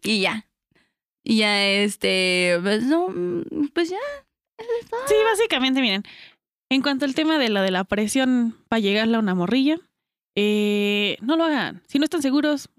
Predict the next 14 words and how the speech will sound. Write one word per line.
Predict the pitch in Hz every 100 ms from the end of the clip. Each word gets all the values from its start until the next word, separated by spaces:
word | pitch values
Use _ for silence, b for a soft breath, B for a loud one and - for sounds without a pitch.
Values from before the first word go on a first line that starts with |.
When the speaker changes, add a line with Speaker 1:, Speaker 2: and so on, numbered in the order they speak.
| _
Speaker 2:
y | - 214
si | 220
saben | 240 285
que | 226
probablemente | 202 247 262 262
les | 226
digan | 240
que | 220
no, | 254 b b b _ _ _ _ _ _ _ _
elijan | 339 370 320
mejor | 247 247
a | 285
otra | 247
persona. | 220 - 208 208 175 -